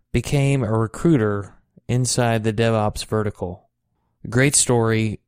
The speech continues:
and I really appreciate Dominique sharing. This week, we're gonna get deeper into the story of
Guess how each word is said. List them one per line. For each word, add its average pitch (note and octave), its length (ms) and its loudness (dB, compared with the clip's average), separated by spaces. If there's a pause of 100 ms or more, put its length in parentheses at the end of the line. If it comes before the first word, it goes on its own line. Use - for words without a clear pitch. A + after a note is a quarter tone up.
(180)
and G2+ 400 -4
I F#2 120 -6
really A#2 280 2
appreciate A2 540 -2
Dominique G#2+ 460 -4
sharing. F#2+ 480 -8 (420)
This D#3 320 0
week, A2+ 380 -2 (240)
we're C#3+ 100 0
gonna G3 160 2
get E3+ 340 0 (260)
deeper B2 460 0
into B2+ 360 -2
the C3 100 0
story D#3 680 0
of A#2 640 -2